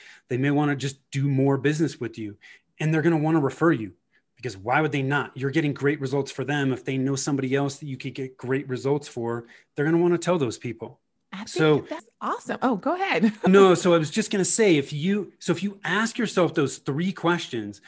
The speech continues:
Speaker 1: you're gonna end up with a, a subgroup of clients that you've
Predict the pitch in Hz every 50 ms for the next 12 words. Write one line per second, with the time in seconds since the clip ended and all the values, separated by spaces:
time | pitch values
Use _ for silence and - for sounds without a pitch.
0 | - - - - - - 123 151 170 220 214 202 160 160 165 170 170 175 170 170
1 | 156 - - 107 98 92 _ _ _ _ - - 156 127 - - - - - 202
2 | 214 175 139 127 135 123 113 107 104 - _ - - 127 - - - - 131 127
3 | 135 143 160 202 202 - - - - - _ _ _ _ _ _ _ _ _ -
4 | 147 139 147 156 160 147